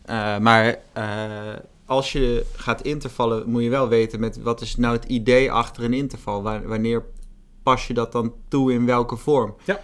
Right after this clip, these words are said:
Speaker 1: Want het is ook niet zo simpel als, eh, doe maar gewoon elke keer, eh, hetzelfde.
Speaker 2: Nee.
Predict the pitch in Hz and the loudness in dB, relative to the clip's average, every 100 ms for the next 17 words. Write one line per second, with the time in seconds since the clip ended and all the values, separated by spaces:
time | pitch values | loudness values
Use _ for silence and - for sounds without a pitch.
0 | - 117 110 127 120 135 135 117 - 110 | -8 -4 -2 0 2 2 2 0 -2 -2
1 | 120 113 113 107 110 110 - - 110 107 | 0 0 0 -2 0 -2 -6 -10 -6 -4
2 | 117 113 113 110 113 113 120 113 107 - | -2 0 0 -2 -2 -2 -2 -2 -4 0
3 | 117 113 110 113 117 117 - - - 113 | 2 2 -2 -6 -8 -10 -12 -20 -6 -4
4 | 107 139 135 - - - - - 180 | 2 4 4 0 -14 -18 -14 0 0